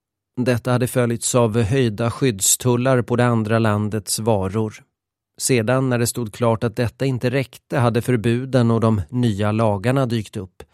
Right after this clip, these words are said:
Först skulle kinesiska företag stoppas från att delta i utbyggnaden av det kommande fem G-nätet med hänvisning till det delvis oklara underrättelseläge som rådde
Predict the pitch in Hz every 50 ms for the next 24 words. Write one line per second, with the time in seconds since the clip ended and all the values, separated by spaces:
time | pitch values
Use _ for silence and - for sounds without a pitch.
0 | _ - - - - _ _ - 139 135 - - - - - 139 123 127 120 -
1 | 139 127 127 123 120 - 135 123 - - 135 127 - 139 123 117 110 - 123 120
2 | 110 - - - 131 117 - _ 127 127 120 - - 127 123 123 123 - 143 131
3 | 123 113 101 - 120 120 120 123 131 131 110 - - - 123 117 107 110 113 117
4 | 120 120 120 120 110 117 123 - - 139 123 107 104 110 110 113 110 113 - -
5 | 143 135 117 110 110 101 104 107 104 110 113 120 131 139 - _ 120 117 - -
6 | - - - - _ - 156 151 147 170 165 143 123 110 120 113 - - 139 135
7 | 135 - - 120 113 113 107 - _ _ _ - 123 120 113 113 110 101 123 143
8 | 131 107 101 95 113 107 101 - - - 151 120 101 - - - 117 110 110 113
9 | 117 - 156 147 127 113 110 117 120 123 120 - - 120 117 - 143 135 143 170
10 | 160 135 101 101 101 98 - 107 110 101 110 101 92 87 85 101 101